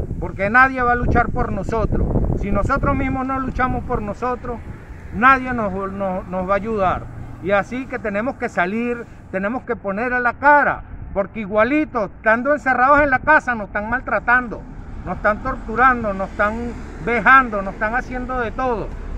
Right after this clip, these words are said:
Y este problema, tenemos los muchachos fuera del país y es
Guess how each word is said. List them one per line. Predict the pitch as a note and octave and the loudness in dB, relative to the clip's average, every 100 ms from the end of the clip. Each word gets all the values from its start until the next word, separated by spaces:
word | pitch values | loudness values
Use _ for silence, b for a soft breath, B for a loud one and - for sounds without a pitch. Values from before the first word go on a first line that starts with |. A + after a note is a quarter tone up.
| - | -6
Y | E3+ | -2
este | A3 G#3+ C#4 | -2 0 -2
problema, | C#4+ B3+ A#3+ C4 C4+ C4+ - - - - | -2 0 0 0 0 -2 -4 -6 -6 0
tenemos | G#3 G#3 B3 B3+ | 0 2 2 2
los | A3+ | 2
muchachos | F#3 A3+ A3+ B3+ | 0 0 0 -2
fuera | - B3+ B3 B3+ | -2 2 6 6
del | B3+ A#3+ | 4 2
país | A#3+ A#3 A#3+ A#3 - - - - - - - - - | 2 2 0 -8 -12 -16 -16 -18 -16 -14 -14 -12 -12
y | E3+ G#3+ | -4 -2
es | G3+ | 0